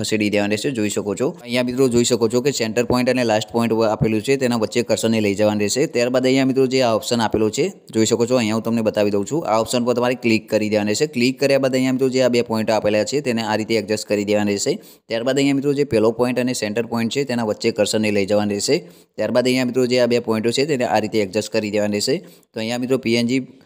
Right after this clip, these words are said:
ફોટો છે, તેની મૂવિંગ ઇફેક્ટ બનીને તૈયાર થઈ જશે. તો અહીંયાથી simply તમારે બેક જતું રહેવાનું રહેશે. તો અહીંયા હું બેક જતો રહું છું. તો મિત્રો આ રીતે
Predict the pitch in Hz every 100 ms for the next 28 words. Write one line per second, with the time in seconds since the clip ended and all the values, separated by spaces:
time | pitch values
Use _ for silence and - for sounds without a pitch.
0 | _ _ - 107 117 131 131 127 120 107
1 | 113 104 117 135 110 107 120 135 107 120
2 | 127 104 101 101 131 185 - _ 107 110
3 | 123 131 117 120 127 117 120 135 120 110
4 | 104 101 104 101 101 101 135 127 113 120
5 | 131 107 104 101 92 98 98 135 165 -
6 | _ _ _ _ _ _ _ 131 120 120
7 | 127 120 120